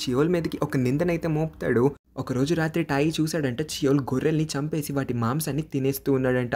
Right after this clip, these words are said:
ఒక వుల్ఫే కదా ఇలాంటి పనులన్నీ చేసేదని అక్కడున్న వాళ్ళందరి బ్రెయిన్ వాష్ చేయడానికి ట్రై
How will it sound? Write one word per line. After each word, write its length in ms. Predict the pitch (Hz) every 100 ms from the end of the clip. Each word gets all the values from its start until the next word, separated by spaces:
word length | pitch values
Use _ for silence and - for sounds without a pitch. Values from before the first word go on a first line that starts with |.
| -
ఒక 160 | -
వుల్ఫే 480 | 117 110 127 156 180
కదా 180 | 156 143
ఇలాంటి 280 | 156 143 135
పనులన్నీ 420 | - 131 147 151 143
చేసేదని 480 | 147 147 151 113 120 135 -
అక్కడున్న 320 | 160 165 160 160
వాళ్ళందరి 440 | 160 151 143 151
బ్రెయిన్ 300 | 135 131 139 147
వాష్ 140 | 147
చేయడానికి 380 | 143 135 135 139
ట్రై 140 | 139